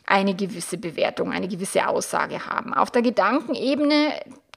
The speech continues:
da erst kommen Adjektive ins Spiel, das ist etwas, was wir beschreiben, das ist etwas, wo wir Meinungen reinbringen. Das ist nicht auf einer Faktenebene, sondern das, Meinungen sind tatsächlich auf einer Gedankenebene.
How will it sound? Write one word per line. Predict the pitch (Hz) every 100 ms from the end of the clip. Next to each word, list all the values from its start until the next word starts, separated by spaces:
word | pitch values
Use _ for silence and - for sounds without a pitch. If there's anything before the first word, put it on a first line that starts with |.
| _
da | 196 190 254
erst | - 226 226 -
kommen | - 247 269
Adjektive | - 208 226 277 - 311 302 302
ins | 254 269
Spiel, | - - 254 269 277
das | 208 202
ist | -
etwas, | - 196 190
was | - -
wir |
beschreiben, | 180 185 - 175 208 220 220 220 214 214 - - -
das | - 196
ist | -
etwas, | - 233 190 185
wo | 196
wir | 208
Meinungen | 196 190 185 220 226 226 214 208
reinbringen. | 185 180 202 202 196 190 190 196 196 - - -
Das | - 233 294
ist | 294
nicht | 247 254 247 -
auf | 214
einer | 214
Faktenebene, | 190 - 220 - - 233 202 226 214 220
sondern | 208 196 196 190
das, | 196 196
Meinungen | 190 180 220 240 233 220 214
sind | 208 196
tatsächlich | 196 - 180 185 185 -
auf | 190
einer | 196 180
Gedankenebene. | 185 - 156 180 220 190 - 160 - -